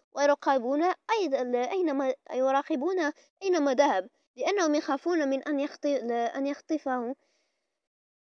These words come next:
أحد من الدرع السوداء أو أحد آخر.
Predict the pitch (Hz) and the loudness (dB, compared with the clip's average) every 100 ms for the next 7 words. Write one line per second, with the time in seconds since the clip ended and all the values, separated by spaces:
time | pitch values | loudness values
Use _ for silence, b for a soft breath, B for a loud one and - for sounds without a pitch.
0 | _ - 311 349 277 330 311 285 302 294 | _ -6 2 4 6 6 8 6 6 4
1 | 247 339 302 302 - 262 262 294 - 285 | 4 2 2 0 2 4 6 6 6 4
2 | 269 339 339 285 285 320 330 311 277 285 | 4 2 0 2 0 0 0 0 2 2